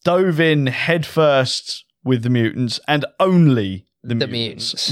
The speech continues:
Speaker 1: Bar one point where he, I believe he created a Thesiosaurus, but only because he had a c-, a special ability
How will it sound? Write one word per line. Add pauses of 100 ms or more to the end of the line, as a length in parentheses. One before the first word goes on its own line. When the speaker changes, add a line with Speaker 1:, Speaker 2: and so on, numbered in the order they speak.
Speaker 1:
Bar
one
point
where
he, (200)
I (340)
believe
he
created
a
Thesiosaurus, (220)
but
only
because
he
had
a
c-,
a
special
ability